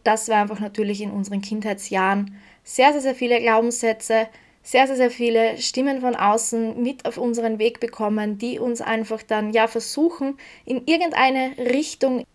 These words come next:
in irgendeine Facette zu drängen, der wir uns eigentlich gar nicht bewusst sind, was das für Folgen haben kann. Und so natürlich auch hier die ein oder anderen Themen, die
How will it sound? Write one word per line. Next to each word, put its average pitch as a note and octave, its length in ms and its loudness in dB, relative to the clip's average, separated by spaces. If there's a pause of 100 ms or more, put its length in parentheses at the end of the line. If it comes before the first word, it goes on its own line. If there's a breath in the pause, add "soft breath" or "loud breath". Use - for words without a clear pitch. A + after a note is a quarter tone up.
in A3+ 120 -2
irgendeine C4 440 0
Facette C4 580 -2
zu B3+ 180 -4
drängen, A#3+ 600 0 (560 loud breath)
der A#3+ 260 6
wir A#3+ 240 2
uns A#3 160 -2
eigentlich A3+ 500 0
gar A3 140 4
nicht A3+ 220 -4
bewusst A#3+ 600 -2
sind, C#4 360 0 (200)
was A#3 300 0
das A#3 180 -6
für A3+ 100 -10
Folgen C4+ 400 2
haben B3+ 240 4
kann. A#3+ 440 0 (460 soft breath)
Und A#3 160 -4
so A#3 180 0
natürlich A3 580 0
auch G3 260 0
hier A#3+ 460 0 (100)
die - 160 -6
ein A3+ 320 0
oder A3 300 -2
anderen A3 480 -2
Themen, G#3+ 460 -4
die A#3 260 -4